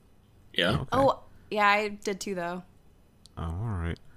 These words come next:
Speaker 2: You guys watching Tracy Lords movies as, as a family?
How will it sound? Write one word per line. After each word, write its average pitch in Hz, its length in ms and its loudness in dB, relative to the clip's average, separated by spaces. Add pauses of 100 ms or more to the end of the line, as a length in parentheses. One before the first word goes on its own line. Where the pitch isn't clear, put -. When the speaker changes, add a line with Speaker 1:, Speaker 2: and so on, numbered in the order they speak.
(420)
Speaker 2:
You 95 100 0
guys 107 160 2
watching 107 300 4
Tracy 107 340 2
Lords 95 460 0
movies 87 400 0
as, 82 380 -4
as 90 120 -6
a 82 80 -2
family? 82 520 -4